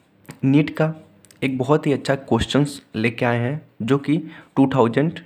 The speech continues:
ट्वेंटी में पूछा गया था। तो बच्चों, नीट के एग्ज़ाम के अंदर खास करके फिजिक्स में डायमेंशन और फॉर्मूला के क्वेश्चन, ठीक है बच्चों,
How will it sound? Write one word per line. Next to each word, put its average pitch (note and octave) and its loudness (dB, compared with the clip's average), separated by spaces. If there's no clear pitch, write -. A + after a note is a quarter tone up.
ट्वेंटी A#2+ 4
में D3+ -2
पूछा A2+ 2
गया F#2 -2
था। A2 -4
तो D3 2
बच्चों, D3+ 0
नीट D#3 2
के D#3+ 2
एग्ज़ाम D3 0
के C#3+ -2
अंदर A#2+ 0
खास E3 -2
करके C#3 0
फिजिक्स D#3 0
में C#3+ 0
डायमेंशन C3 2
और D#3+ 0
फॉर्मूला C3+ 4
के E3 -6
क्वेश्चन, C#3+ 2
ठीक D#3+ 2
है G3 4
बच्चों, F#3 2